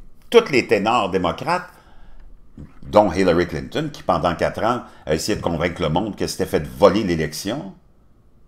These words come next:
ont jamais reconnu la légitimité de Donald Trump comme président. Ils n'ont jamais été capables d'accepter que le, les Américains,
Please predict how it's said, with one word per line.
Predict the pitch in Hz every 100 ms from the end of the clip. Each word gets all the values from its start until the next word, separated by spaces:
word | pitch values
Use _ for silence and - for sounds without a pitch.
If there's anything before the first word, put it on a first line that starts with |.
| _ - _ _ - - -
ont | - 117
jamais | 143 196
reconnu | 151 117 117 135 165
la | 101
légitimité | 95 165 127 - 101 76 113 139
de | 98 78 76
Donald | 71 127 104 85
Trump | - 110 107
comme | - 82 80
président. | 76 78 76 73 69 - - - - - - - - _ - _ - _ -
Ils | 90
n'ont | 87
jamais | 98 123 185 165
été | 147
capables | 135 151 127 87
d'accepter | 131 - 113 - 156
que | 113
le, | 85 76 - - - - - - - - - _ - - -
les | 123 165
Américains, | 160 113 82 73 - 127 147